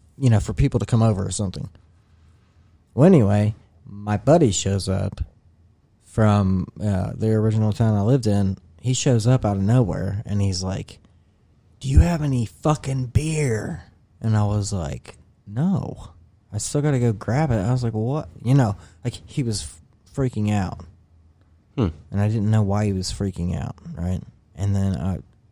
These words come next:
Speaker 1: I was like, "Dude, what is your problem?" And he's like,
Speaker 2: Right.
Speaker 1: "It's all gone." And I was like, "What do you mean it's all gone? What is all gone?" And he's like, "All the alcohol." And I was like,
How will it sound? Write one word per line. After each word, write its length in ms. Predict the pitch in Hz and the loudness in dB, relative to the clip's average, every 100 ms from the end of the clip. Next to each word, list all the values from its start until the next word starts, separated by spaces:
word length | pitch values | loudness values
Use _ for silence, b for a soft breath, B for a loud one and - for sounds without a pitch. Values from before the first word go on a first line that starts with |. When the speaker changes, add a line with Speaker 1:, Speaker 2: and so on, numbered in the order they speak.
| _ _ _ _ _ | _ _ _ _ _
Speaker 1:
I 100 | 104 | -4
was 140 | 107 101 | -4 -4
like, 180 | 101 | -6
"Dude, 180 | - 139 | -4 -2
what 260 | 107 139 87 | 0 0 -2
is 240 | 101 - | -6 -8
your 220 | - - - - | -10 -14 -8 -6
problem?" 640 | - 120 131 - - - _ _ _ _ _ _ | -4 -2 -2 -4 -8 -16 _ _ _ _ _ _
And 140 | 110 | -8
he's 160 | 107 101 | -8 -4
like, 120 | 101 | -2
Speaker 2:
Right. 80 | 85 | -2
Speaker 1:
"It's 120 | 113 | -4
all 360 | - 127 123 120 | -4 0 2 2
gone." 640 | 104 120 117 113 92 - - _ _ _ _ _ _ 117 | 2 4 4 2 0 -6 -12 _ _ _ _ _ _ -10
And 120 | 107 | -2
I 40 | 113 | -2
was 140 | 104 | -2
like, 160 | 101 - | -4 -2
"What 120 | 123 | -2
do 60 | 143 | 0
you 100 | 143 | 2
mean 280 | 139 196 | 4 4
it's 180 | 123 - | 2 0
all 220 | 104 98 92 | -2 -2 -2
gone? 460 | 98 101 95 101 | -2 -2 0 0
What 200 | 147 247 | 2 4
is 160 | 226 101 | 2 0
all 180 | 98 95 | -4 -6
gone?" 340 | 92 90 69 - b b 117 | -8 -8 -10 -14 b b 0
And 80 | |
he's 160 | 117 104 | 0 2
like, 200 | 107 - B B - | -2 -2 B B 2
"All 300 | 165 160 156 | 4 6 4
the 220 | 139 139 | 4 4
alcohol." 840 | 147 151 - 107 107 101 71 - - _ _ _ | 4 4 2 0 0 -2 -4 -12 -20 _ _ _
And 120 | 120 117 | 0 2
I 40 | |
was 200 | 113 110 | 2 0
like, 340 | 107 98 95 | -2 -2 -6